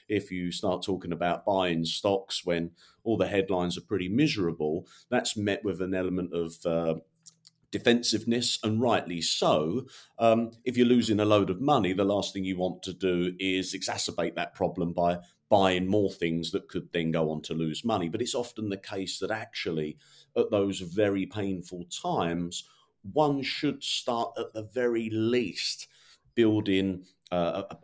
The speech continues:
a basket of stocks to put onto a watch list or keep an eye on and look back and see how they're trading versus, uh,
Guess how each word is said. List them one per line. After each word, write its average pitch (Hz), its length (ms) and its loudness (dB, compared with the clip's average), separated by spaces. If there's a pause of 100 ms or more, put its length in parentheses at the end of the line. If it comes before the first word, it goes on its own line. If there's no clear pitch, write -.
a - 100 -14
basket 92 680 -4
of 85 560 -2
stocks - 560 -4
to 85 420 -4
put 85 160 -2
onto 87 240 -6
a 101 80 2
watch 127 460 -2
list - 260 -6
or 87 120 -6
keep 104 320 -10
an 120 140 -2
eye 131 220 2
on 78 220 -2
and 76 140 -6 (280)
look 110 240 0
back 107 280 -4
and 104 100 -4
see 107 300 -4
how 123 280 -4
they're 85 220 -2
trading 80 500 -4
versus, 80 640 -4 (320)
uh, 78 240 -2